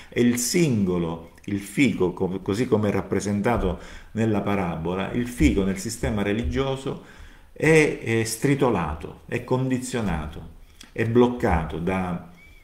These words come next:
ehm, come dire, da questo sistema che vive intorno a lui e la sua crescita ne viene impedita. Luca vuole in qualche modo attaccare questo sistema e lo fa attraverso questa parabola.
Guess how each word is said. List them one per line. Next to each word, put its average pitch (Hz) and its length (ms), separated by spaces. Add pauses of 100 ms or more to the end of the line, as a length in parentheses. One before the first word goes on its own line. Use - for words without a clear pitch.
(180)
ehm, 78 920
come 95 240
dire, 87 220
da 92 140
questo 107 360
sistema 95 540
che 92 120
vive 87 280
intorno 87 380
a 85 40
lui 85 280 (200)
e 123 100
la 135 120
sua 170 200
crescita 123 500
ne 101 140
viene 95 220
impedita. 85 540 (380)
Luca 156 480
vuole 104 420
in 110 260
qualche 120 300
modo 95 540 (340)
attaccare 107 760
questo 87 260
sistema 85 680 (420)
e 131 100
lo 143 140
fa 92 240
attraverso 87 560
questa 87 300
parabola. 80 640